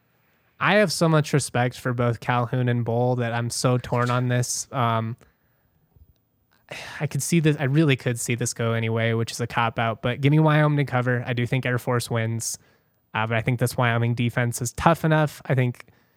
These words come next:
they'll defend the option well enough. Where I'm concerned is, does Air Force beat them with the passing game? Which is <laughs> funny to say, but, uh, Wyoming, like C S U, like some of the Boise, has had some lapses in pass coverage.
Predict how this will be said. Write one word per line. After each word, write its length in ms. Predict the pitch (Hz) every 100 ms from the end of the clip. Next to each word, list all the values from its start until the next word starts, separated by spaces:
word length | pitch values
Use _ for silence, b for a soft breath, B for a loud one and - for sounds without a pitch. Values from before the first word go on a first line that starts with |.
| b b
they'll 140 | 143
defend 380 | 131 127 143 135
the 100 | 131
option 420 | 120 120 - 135
well 180 | 120 120
enough. 360 | 120 120 117 -
Where 120 | 131
I'm 140 | 123
concerned 720 | 117 131 123 - 160 220 196 139
is, 380 | 127 123 120
does 200 | - 135 -
Air 200 | 143 151
Force 360 | 147 151 139 -
beat 380 | 135 139 143 -
them 200 | 127 120
with 140 | 117
the 80 | 120
passing 520 | - 127 135 - 117
game? 340 | 120 120 135 165
Which 160 | 170
is 120 | 165 156
<laughs> 20 |
funny 400 | - - 233 170
to 100 | 147
say, 400 | - 135 123 120 b b b _
but, 120 | 123
uh, 80 | 117
Wyoming, 580 | 117 127 131 135 131 127
like 260 | 135 147 156
C 200 | - 139
S 180 | 127 -
U, 180 | 123 123
like 160 | 123
some 160 | - 131
of 60 | 123
the 100 | 127
Boise, 600 | - 123 127 123 120 113 b b b
has 100 | 139
had 220 | - 123 123
some 160 | 120
lapses 420 | 117 117 - 123
in 100 | 120
pass 280 | 127 120 156
coverage. 500 | - 175 90 127 -